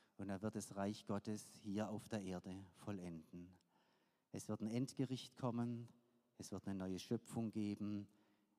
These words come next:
Jesus wird abwischen alle Tränen. Er wird alles Böse überwinden und ausscheiden.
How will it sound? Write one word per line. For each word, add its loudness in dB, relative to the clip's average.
Jesus -2
wird -6
abwischen 0
alle 0
Tränen. -2
Er -4
wird 0
alles 4
Böse 6
überwinden 2
und -2
ausscheiden. -4